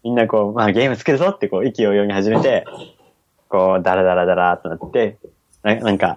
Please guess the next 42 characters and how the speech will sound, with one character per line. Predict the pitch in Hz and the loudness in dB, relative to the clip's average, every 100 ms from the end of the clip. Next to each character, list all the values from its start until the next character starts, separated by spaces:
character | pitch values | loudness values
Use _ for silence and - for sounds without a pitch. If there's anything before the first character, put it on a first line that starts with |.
| - | 0
う | 113 | 0
や | 101 | 2
む | 101 | 0
や | |
に | 98 | 0
な | 95 | -4
っ | |
て | - 90 | -6 -10
い | |
く | - | -8
み | 78 | -10
た | |
い | 76 | -10
な。 | 82 _ _ _ - | -12 _ _ _ -2
テ | 127 | -2
ン | |
プ | 123 | 0
レ | 127 | -2
な | 120 | -2
ん | |
で | |
す | - | -4
け | - | -8
ど、 | - - _ _ _ _ _ _ _ _ _ | -8 -12 _ _ _ _ _ _ _ _ _
ゲ | 117 151 | -2 0
ー | |
ム | 165 | 0
ジ | |
ャ | 165 | 2
ム | 110 | 2
は | |
何 | 92 123 | 0 0
が | 90 | 0
い | |
い | |
っ | 82 | -2
て、 | - | -10
そ | - | -4
れ | 123 | -2
が、 | 160 160 151 151 - 131 | 0 0 0 -2 -10 -4
ま | 113 | -2
あ、 | 101 | -2